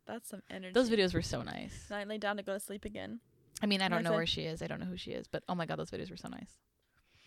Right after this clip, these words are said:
Speaker 2: Um, I think the first, first person I ever read, the first thing I ever read that I was like, "Oh my God, I wanna write my own original fanfic, or my own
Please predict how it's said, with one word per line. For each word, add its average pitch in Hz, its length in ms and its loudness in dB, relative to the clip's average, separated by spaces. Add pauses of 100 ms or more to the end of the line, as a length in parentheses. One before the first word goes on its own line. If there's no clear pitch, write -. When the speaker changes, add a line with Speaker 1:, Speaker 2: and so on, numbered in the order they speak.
(560)
Speaker 2:
Um, 220 600 10
I 214 60 12
think 294 140 6
the 440 60 12
first, 403 260 8 (100)
first 269 200 10
person 302 200 6
I 330 80 8
ever 277 400 10 (180)
read, 190 580 4 (1500)
the 254 80 8
first 349 160 10
thing 466 100 8
I 494 140 12
ever 370 100 12
read 240 200 12
that 233 100 10
I 214 60 12
was 190 100 10
like, 196 160 10
"Oh 202 120 10
my 202 120 10
God, 185 160 12
I 180 60 12
wanna 175 160 6
write 170 160 8
my 165 100 6
own 160 140 2
original 160 320 0
fanfic, 160 420 0
or 185 80 6
my 160 120 6
own 165 180 2